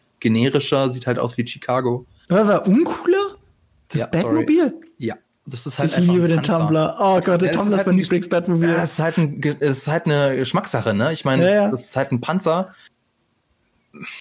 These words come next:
Speaker 1: Also klar, es ist in den Comics auch schon so, dass da ist Batman auch schon einen Panzer gefahren. Aber, äh, ich finde, du musst halt, Batman muss irgendwie ein cooles Batmobil fahren, so ein bisschen so wie James Bond.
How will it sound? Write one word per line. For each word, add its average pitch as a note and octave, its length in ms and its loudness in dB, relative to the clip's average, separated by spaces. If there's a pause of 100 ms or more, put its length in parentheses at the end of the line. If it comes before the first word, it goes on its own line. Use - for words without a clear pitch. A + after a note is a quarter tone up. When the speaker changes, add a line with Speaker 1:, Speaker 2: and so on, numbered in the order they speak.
(520)
Speaker 1:
Also C3 180 0
klar, D3 260 0
es - 140 0
ist E3 180 0
in F3+ 60 4
den D#3 120 4
Comics E3+ 380 0
auch F3+ 220 0
schon F#3+ 240 2
so, F3+ 140 2
dass E3 180 0
da D3+ 180 2
ist D3+ 160 -2
Batman C#3+ 280 0
auch C#3 140 0
schon D#3+ 160 -2
einen D3 60 -4
Panzer E3+ 300 -2
gefahren. D3 460 0 (680)
Aber, B2 1300 0
äh, - 40 -8
ich - 120 -8
finde, C#3 220 0
du C#3 60 -4
musst C#3 220 0
halt, C#3 340 -2
Batman C3+ 260 0
muss C3+ 140 -2
irgendwie C3 240 0
ein B2 60 -2
cooles C3+ 340 0
Batmobil A#2+ 540 -2
fahren, G#2 400 2
so A2+ 80 -6
ein A2+ 40 -8
bisschen - 340 -2
so A#2 160 0
wie A2+ 120 -2
James G#2+ 240 -2
Bond. G#2 320 -2